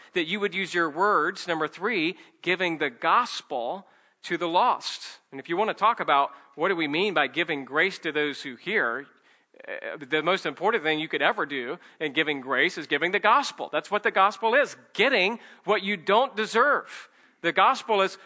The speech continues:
Christ's riches, uh, or, uh, uh, at, uh, God's riches, rather, right? God's riches at Christ's expense. I mean, that's giving grace when you're talking with somebody.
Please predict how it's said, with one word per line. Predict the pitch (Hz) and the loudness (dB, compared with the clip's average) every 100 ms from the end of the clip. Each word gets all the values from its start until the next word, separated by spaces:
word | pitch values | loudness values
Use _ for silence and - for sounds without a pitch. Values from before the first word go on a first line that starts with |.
| _ | _
Christ's | - - 220 262 - - | -6 2 4 4 0 -8
riches, | 165 262 - 185 139 208 - - - _ 185 | 0 0 0 -4 -4 -6 -10 -12 -16 _ 0
uh, | |
or, | 170 175 170 170 | 2 4 4 2
uh, | 180 165 175 - | 0 -6 -6 0
uh, | 190 - 202 208 202 - | -2 -2 -8 -6 -6 -2
at, | 175 190 | -2 2
uh, | 165 165 | 2 4
God's | 190 233 247 160 | 4 4 2 0
riches, | 240 - 170 151 | -2 0 -2 0
rather, | 151 143 180 | 0 0 0
right? | 175 175 | 0 2
God's | 175 220 254 170 | 4 4 2 0
riches | 240 226 185 | -2 0 -2
at | 202 | -2
Christ's | - 220 240 - | 2 2 2 -4
expense. | 202 - - 269 285 - - - - | -6 -6 0 2 2 -2 -12 -12 -10
I | 190 | -2
mean, | 175 | 2
that's | 233 269 - - - | 2 0 -10 -8 0
giving | 226 220 | 2 2
grace | 156 180 262 - | 0 2 2 0
when | 208 190 | -2 0
you're | 180 | -2
talking | - 220 254 277 214 165 156 175 - - | 0 2 2 2 -2 0 -2 -6 -14 -2
with | 180 | -2
somebody. | - 208 190 185 220 220 117 | 0 0 2 2 2 2 -2